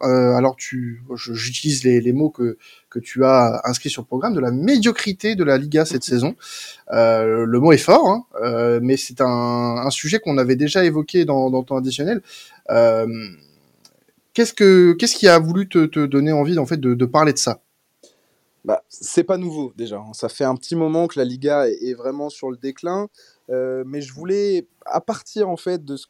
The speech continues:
Speaker 2: qu'Osasuna, à partir de mon focus sur Osasuna, élargir le débat sur la Liga. Et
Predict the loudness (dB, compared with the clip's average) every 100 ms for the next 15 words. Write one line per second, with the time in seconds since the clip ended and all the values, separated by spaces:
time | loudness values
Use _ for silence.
0 | -12 -10 -8 -10 -8 -6 -4 -4 -6 -10
1 | -8 -8 -10 -12 -14 -6 -6 -4 -10 -10
2 | -8 -8 -10 _ _ _ _ _ -2 0
3 | -2 -6 -10 -8 -8 -10 -10 -10 -10 -14
4 | -12 -10 -10 -10 -10 -10 _ _ _ -4
5 | -2 -2